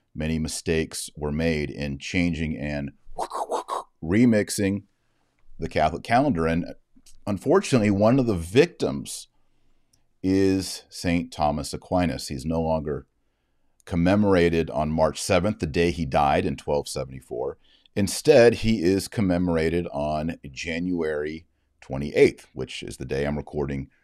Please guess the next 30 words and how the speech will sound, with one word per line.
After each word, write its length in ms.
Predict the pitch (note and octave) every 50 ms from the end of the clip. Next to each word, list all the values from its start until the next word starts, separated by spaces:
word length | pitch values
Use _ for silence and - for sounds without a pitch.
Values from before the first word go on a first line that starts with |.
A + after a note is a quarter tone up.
| _ _ _ _ _ _ _ _ -
this 340 | - C#2 D#2 D2+ D2 - -
video. 480 | - E2 A2 B2+ C3 G#2+ E2 C#2 A#1
And 160 | G1+ C2 C#2 -
people 300 | F#2+ D2+ - E2+ D#2 D#2
ask, 320 | D#2+ D#2+ D2 - - -
"Well, 200 | D#2+ D2 C#2+ D2 C#2+
what 380 | C#2 C2+ C#2 C#2+ D#2 D#2+ D2
was 140 | E2 E2+ D#2+
significant 600 | - - D2+ D#2 F2 E2+ - F2 - - F#2+ F#2
about 320 | F2 E2+ F2 F2+ - - -
January 480 | - E2+ D#2+ E2+ F2+ F#2 F#2+ F#2 F2+
twenty-eighth?" 560 | - - F#2+ F#2 G2+ A#2 A#2+ F2+ D2 - -
And 100 | D#2 D#2
January 380 | C#2+ F2 G#2 G#2+ A#2 A2+ G#2+ F#2+
twenty-eighth 520 | - - G2+ F2 F2 G#2 C3 C#3 C#3 - -
is 180 | F#2+ G2 F2+ D#2+
the 120 | F2+ F2
day 480 | D#2 G2+ A2+ A2 G2 F#2+ A2 C3+ C#3+ _ _ _ - _ _ _ _ _ _ _ _ _ _ _ _ _ _ _ _ _ -
in 200 | G2 G2+ F#2+ F#2+
which 300 | F#2+ A2 A2 - - -
the 120 | - G2
relics, 800 | F2+ E2+ E2 G#2+ B2 C3 F2 F#2+ G2+ - - - - - - - _ _ _ _ -
the 120 | G2 F2
remains, 880 | D#2+ F2 F2 F2+ F#2 G#2 A2+ A2 C3 B2+ F2 A2+ C3 B2+ - - - - _ _ _ _ _ _ _ _ _ _ _ _ -
do 80 | - E2
you 60 | A2
know 100 | C3 B2
relics 420 | F2+ E2+ D#2+ F2 G2+ G2+ - - -
means 220 | E2 E2+ D#2+ -
remains? 420 | C#2+ C#2+ C#2 D2 F#2 G#2 - -